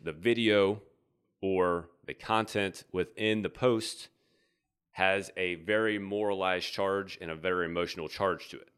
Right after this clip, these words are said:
And that's the kind of stuff that really becomes viral. That's the kind of stuff that really becomes things that we look at and we really are attracted to, because we are emotional beings.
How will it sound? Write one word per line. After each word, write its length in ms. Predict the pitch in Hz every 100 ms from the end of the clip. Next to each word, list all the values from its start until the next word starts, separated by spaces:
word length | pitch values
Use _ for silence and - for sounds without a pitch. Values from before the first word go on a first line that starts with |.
| _ _ _ _ _ _ _ _ _ _ _ _ _ _ _ _ _ _ _ _ -
And 200 | 82 78
that's 540 | 92 98 - - - 80
the 120 | 82
kind 280 | - 92 90
of 220 | 82 - -
stuff 420 | - 101 87 -
that 180 | 80 76
really 240 | 90 90
becomes 540 | 82 82 80 71 71 - _ 78
viral. 400 | 92 85 65 50
That's 260 | 87 87 -
the 140 | 92
kind 240 | - 90 82
of 80 | 80
stuff 420 | 85 78 - -
that 260 | 82 73
really 280 | 85 90 85
becomes 580 | 78 82 87 82 80 - _ _ _ -
things 320 | 95 92 87
that 280 | 85 80 - 78
we 300 | 80 76 80 _ _ -
look 300 | 80 104 82
at 200 | 69 60
and 160 | 69 76
we 120 | 78
really 560 | 78 87 87 85 80 - _ _ -
are 140 | 76
attracted 540 | 69 - 131 - - -
to, 240 | 62 73 _ _ _ _ _ -
because 300 | - 98 87
we 140 | 82
are 100 | 82
emotional 380 | 92 95 104 143
beings. 480 | 110 85 104 -